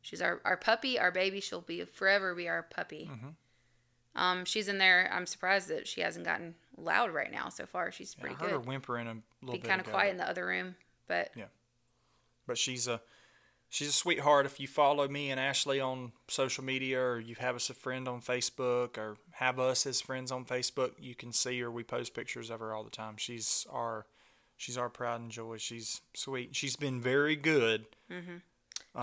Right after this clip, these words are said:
Speaker 2: Um,
Speaker 1: have to get a treat after this,
Speaker 2: she
Speaker 1: for
Speaker 2: will
Speaker 1: sure.
Speaker 2: have to get double treats. But I'm not gonna say, dang, I might have said it too loud 'cause I think she just started whining a little bit
Speaker 1: She's
Speaker 2: when she,
Speaker 1: good.
Speaker 2: she
Speaker 1: Are there
Speaker 2: might
Speaker 1: other
Speaker 2: have said
Speaker 1: questions?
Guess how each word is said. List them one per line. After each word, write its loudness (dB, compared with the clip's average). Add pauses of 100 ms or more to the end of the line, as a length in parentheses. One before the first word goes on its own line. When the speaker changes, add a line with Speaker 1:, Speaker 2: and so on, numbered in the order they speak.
(120)
Speaker 2:
Um, 4
Speaker 1:
have 4
to -2
get -2
a -6
treat -8
after -10
this, -12
Speaker 2:
she -8
Speaker 1:
for -10
Speaker 2:
will -4
Speaker 1:
sure. -4
Speaker 2:
have -4
to -10
get -10
double -10
treats. -10 (680)
But -2
I'm -4
not -4
gonna -6
say, -4 (400)
dang, -20
I -20 (100)
might -18
have -14
said -8
it -20
too -18
loud -18
'cause -20
I -20 (180)
think -18
she -12
just -14
started -14
whining -20
a -20
little -20
bit -12
Speaker 1:
She's -8
Speaker 2:
when -10
she, -6
Speaker 1:
good. -10 (220)
Speaker 2:
she 0
Speaker 1:
Are 2
there 8
Speaker 2:
might 8
Speaker 1:
other 6
Speaker 2:
have 2
said -10
Speaker 1:
questions? 2